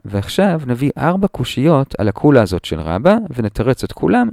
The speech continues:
ובאמת למסקנה, שולחן ערוך פוסק כמו רבא, שרק קולות של שיר אסור, ולא סתם קולות. אז קושייה ראשונה, זה מדין שאם יש חולה,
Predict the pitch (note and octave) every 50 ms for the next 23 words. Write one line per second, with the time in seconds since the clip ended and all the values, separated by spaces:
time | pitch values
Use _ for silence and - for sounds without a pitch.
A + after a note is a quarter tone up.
0 | - C#3+ C3+ D3 D3 D#3+ F3+ F#3 - - D3 C3+ B2 - - - B2 D3 D#3+ C3+
1 | A#2+ - - G#2+ G2 - - A#2 A2+ G#2 A2 G#2+ - - - F#2+ - - A2+ -
2 | - A#2 A2 A2 D3 D#3 C3 A2 G#2+ G#2 - - G2+ G2+ C3 D3 - - A#2+ G#2
3 | G#2+ G#2 - - A2 - - - F3 D#3 C3+ A#2 - - G2+ G2+ G2 G2+ - -
4 | D#2 E2+ F#2 G2+ B2 A#2+ - _ F#2+ E2 D#2 - - - - - - _ - -
5 | - - - - D#3+ - - F3+ F3+ F#3 F#3 F3 F3 - - C#3+ C#3 C#3+ D3 C#3+
6 | _ _ _ F#2+ G2 G#2 G#2+ G#2+ A2 C#3+ E3 E3 D#3 - - A2+ C3 D#3+ F3+ -
7 | - - - A2 F#2+ F#2